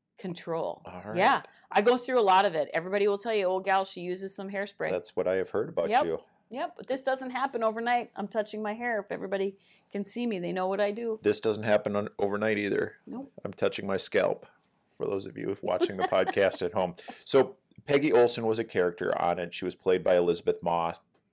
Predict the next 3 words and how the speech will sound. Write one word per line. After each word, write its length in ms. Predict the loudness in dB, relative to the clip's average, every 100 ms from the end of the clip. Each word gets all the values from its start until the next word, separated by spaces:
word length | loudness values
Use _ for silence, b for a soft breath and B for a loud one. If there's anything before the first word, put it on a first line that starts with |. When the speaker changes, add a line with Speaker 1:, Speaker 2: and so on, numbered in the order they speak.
| -6
Speaker 2:
Moss, 680 | 2 4 4 4 2 -2 -6 b b b b b _ _ -20 -6
who 600 | -4 -2 0 0 0 -2 -6 -20 _ -14
is 640 | -6 -2 0 -2 -6 -12